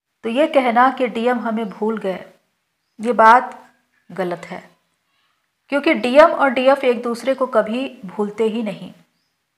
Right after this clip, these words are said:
डीएफ़ इस बात को शो कर देती है, लेकिन डीएम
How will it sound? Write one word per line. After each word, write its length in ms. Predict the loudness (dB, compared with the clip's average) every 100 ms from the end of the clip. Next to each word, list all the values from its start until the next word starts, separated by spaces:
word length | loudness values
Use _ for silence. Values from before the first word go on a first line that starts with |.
| _ _ _ -10
डीएफ़ 520 | -4 2 0 0 -6
इस 100 | 0
बात 280 | 4 4 4
को 100 | -4
शो 220 | -2 -2
कर 200 | -2 -2
देती 320 | -2 -4 -6
है, 140 | -8 -8
लेकिन 340 | -8 -8 -6
डीएम 300 | -4 -2 -2